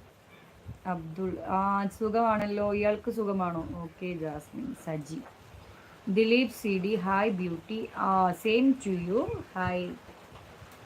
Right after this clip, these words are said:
ദിലീപ്. ആ, ടിൻസ് ടോമി,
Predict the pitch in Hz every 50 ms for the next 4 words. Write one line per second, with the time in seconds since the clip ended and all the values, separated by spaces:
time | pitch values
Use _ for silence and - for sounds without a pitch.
0 | - - - - - 185 175 175 180 180 190 233 233 - - - 190 180 170 165
1 | 165 160 160 165 160 160 160 160 160 156 156 160 - - - - - - - -
2 | - - - - - - - - - - - - - - - - - - - -
3 | - - - - - - 233 240 262 254 - - - 196 170 165 165 - - -